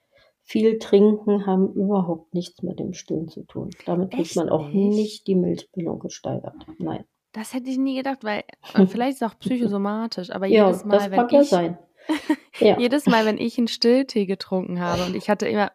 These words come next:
Speaker 2: ja, genau, eher das andere Problem, ich
Speaker 1: Mhm.
Speaker 2: hatte immer zu viel Milch,
Speaker 1: Mhm.
Speaker 2: was erstmal nach einem absoluten Luxusproblem klingt, aber
Speaker 1: Mhm.
Speaker 2: natürlich auch einen großen Leidensweg
Speaker 1: Mhm.
Speaker 2: mit sich zieht.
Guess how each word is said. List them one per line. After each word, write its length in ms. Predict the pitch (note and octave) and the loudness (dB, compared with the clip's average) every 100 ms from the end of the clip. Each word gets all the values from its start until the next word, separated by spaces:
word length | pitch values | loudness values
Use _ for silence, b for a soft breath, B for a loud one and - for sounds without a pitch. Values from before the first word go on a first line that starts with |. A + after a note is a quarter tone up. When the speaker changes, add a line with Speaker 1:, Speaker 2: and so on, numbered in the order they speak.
| _ | _
Speaker 2:
ja, 200 | - G#3 - | 0 0 0
genau, 320 | - G3+ F#3+ F#3 B B B B | -2 2 2 0 B B B B
eher 200 | - G#3 | 0 2
das 140 | G3 - | 2 0
andere 320 | F#3+ G3+ G3+ | -2 -2 -4
Problem, 380 | - G#3+ G#3 A#3+ | -2 2 6 6
ich 80 | A#3+ | 4
Speaker 1:
Mhm. 20 | |
Speaker 2:
hatte 140 | F#3+ | 0
immer 220 | F#3 F#3+ | -4 -4
zu 160 | - G3 | -4 -8
viel 360 | - A3 A3+ A#3+ | -6 -2 0 0
Milch, 400 | B3 B3+ D#4+ A#3 | 0 0 -2 2
Speaker 1:
Mhm. 400 | A3 G#3 A#3 B3 | 4 6 4 2
Speaker 2:
was 340 | F3+ F#3+ F#3 - | 2 0 0 -6
erstmal 340 | - F#3+ - F#3 | -2 -2 0 -2
nach 140 | E3+ | -2
einem 160 | F3 - | -4 -2
absoluten 500 | F#3+ - G3+ F#3+ F3+ | -2 -2 -2 -2 -2
Luxusproblem 840 | F3+ - A#3 - A3+ G3+ G#3 G#3+ | -4 -4 -6 -4 -6 -2 -2 -2
klingt, 500 | - G#3 A3 B3 - | -2 0 0 0 -2
aber 180 | F#3 F#3 | 0 2
Speaker 1:
Mhm. 40 | |
Speaker 2:
natürlich 520 | F#3+ F#3+ F#3+ G3 F#3+ F3+ | 6 8 8 6 4 0
auch 200 | F#3 - | 0 -2
einen 100 | F3+ | -8
großen 400 | E3+ F#3 - F3 | -4 -6 -4 -4
Leidensweg 600 | E3+ G3 G3+ - B3 B3 | -2 -2 -4 2 6 6
Speaker 1:
Mhm. 40 | |
Speaker 2:
mit 160 | C4+ - | 4 -2
sich 220 | G3+ - | -10 -10
zieht. 300 | - A3+ | -6 -6